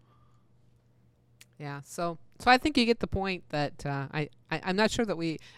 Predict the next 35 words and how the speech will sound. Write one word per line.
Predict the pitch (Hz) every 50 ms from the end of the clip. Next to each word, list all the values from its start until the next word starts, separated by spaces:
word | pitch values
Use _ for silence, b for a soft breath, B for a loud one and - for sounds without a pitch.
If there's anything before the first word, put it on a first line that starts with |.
| B -
actually | 185 - - 180 165
have | 165 156 - -
to | 139
go | 135 131 143 135 143
into | 151 151 151 - 170 156
a | 151
lot | 151 151 147 147 151
of | 151 147 139
detail | 135 147 151 156 - - 170 160 160 156
with | 156 151 147 151
Azure | 147 151 151 147 143 151 151
because | 147 143 139 - 143 135 127 123 - - - - -
I | 127
think, | - - 156 147 - - _ _ _ _ _ _ _ - _ _ _ -
uh, | - - -
you | - 143 135
know, | 127 127
when | 131 131 131
we | 139 147 139
talk | - 147 147 143 -
about | 151 139 135 135 135 135
it | 135 - -
to | - - 139 131 131 131 B B B B B B B B B B B B
our | - 165 160
partners | - - 156 147 - - 147 147 143 143 -
and | - 143 135 -
prospects, | 139 139 139 - - - 135 127 123 - - - - - _ _ _ _ -
uh, | 131 131 135 135 - - 143 147 151
they | 151 156 156 156
pretty | - - 170 156 147
much | 139 135 131 -
already | 131 123 123 123 127 120 120 113
get | - 123 120 110 -
this. | - 95 78 - - -
But, | - - 156 127 95 -